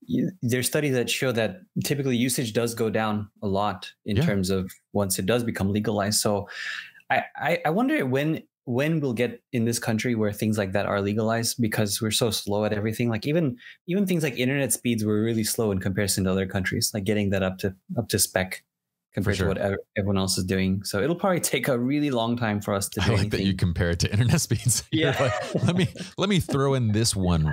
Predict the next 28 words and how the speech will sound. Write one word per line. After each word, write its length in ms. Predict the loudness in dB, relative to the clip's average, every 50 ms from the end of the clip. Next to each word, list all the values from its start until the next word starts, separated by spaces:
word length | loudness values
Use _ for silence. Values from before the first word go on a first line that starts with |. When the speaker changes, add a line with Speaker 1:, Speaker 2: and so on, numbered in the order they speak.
| 2
Speaker 2:
really 400 | 0 2 2 2 2 2 2 0
Speaker 1:
<laughs> 40 | 2
Speaker 2:
annoying 480 | 2 2 2 4 4 4 4 4 2 2
thing, 360 | 0 0 0 2 2 2 2 2 0 -2 -4 -6 -4
<laughs> 260 | -2 -2 -4 -2 0
internet 220 | 0 2 4 4 2
Speaker 1:
Yeah. 80 | 2 0
Speaker 2:
speeds." 600 | 0 -2 0 0 2 2 2 2 4 2 2 2 0 -4 -6 -4 -2
Speaker 1:
I 20 | 0
was 60 | 0
like, 160 | 0 0 2
"Yes, 180 | 0 0 2 0
I 100 | 0 2
did 180 | 2 2 2
it. 100 | 2 0
That's 180 | 0 -2 -2 -2 -2
my 60 | 0
Easter 360 | 0 0 0 0 0 2 2
egg 160 | 2 0 0
in 80 | 0 0
this 220 | 2 2 0 0
little 120 | -2 -2 -2
Speaker 2:
<laughs> 200 | -4 -2 2 2
That's 200 | 2 2 2 0
my 80 | 2
Speaker 1:
podcast." 200 | 2 2 2 2
Speaker 2:
Easter 180 | 0 0 0 0
egg. 220 | 0 0 -2 -4